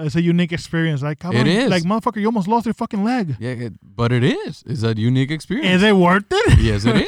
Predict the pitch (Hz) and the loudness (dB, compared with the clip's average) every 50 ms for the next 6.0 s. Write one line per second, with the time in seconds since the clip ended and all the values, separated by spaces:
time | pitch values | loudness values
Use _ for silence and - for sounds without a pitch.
0 | 480 - 185 - - - _ _ _ - 104 107 110 107 131 147 - 254 - - | -4 -8 -10 -10 -16 -20 _ _ _ -8 -6 -6 -4 -2 -2 -2 -2 -4 -4 -6
1 | 160 196 277 339 - _ - 220 277 202 208 247 294 302 311 262 - 101 - - | -4 -4 -4 -6 -6 _ -12 -8 -6 -2 -2 0 0 2 0 0 -2 -2 -6 -12
2 | - - - - - - 165 160 208 220 254 240 208 220 247 240 196 214 202 269 | -18 -20 -20 -20 -16 -12 -4 0 0 2 2 2 0 0 0 0 -2 -2 0 2
3 | 277 277 285 302 302 254 202 202 208 214 226 196 240 214 208 214 208 190 185 190 | 2 2 2 0 0 -2 -2 -2 -2 -2 -2 -2 0 0 0 0 0 0 0 0
4 | 190 165 160 170 170 165 147 151 123 147 156 170 175 160 - 165 165 156 131 160 | 0 0 0 -2 -2 -2 -6 -8 -6 -4 -2 -2 -4 -4 -4 -6 -6 -4 -2 -4
5 | 156 151 151 156 151 147 160 175 220 247 247 214 208 240 302 349 349 339 320 220 | -2 -2 -2 -4 -2 0 0 2 2 2 2 2 2 2 2 2 2 2 0 0